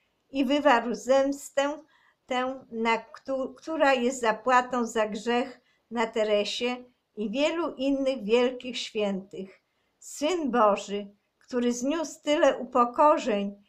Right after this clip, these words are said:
nie chciał tego przyjąć ani dla siebie, ani dla matki swojej.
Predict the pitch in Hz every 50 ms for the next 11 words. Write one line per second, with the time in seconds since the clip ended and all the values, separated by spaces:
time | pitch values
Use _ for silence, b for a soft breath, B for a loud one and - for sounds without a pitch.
0 | b b b _ _ 233 240 277 269 254 269 - - - 214 185 196 190 - 247
1 | 240 240 240 226 220 220 - - 254 240 240 220 208 208 202 - - - 254 269
2 | 285 302 311 311 262 285 285 277 277 277 - 294 285 277 247 240 269 277 277 -
3 | b b b b b b b b b - 226 226 233 233 226 214 202 214 214 208
4 | 214 214 226 233 233 240 - - - 233 - - - - 214 208 208 202 196 190
5 | 185 190 202 190 -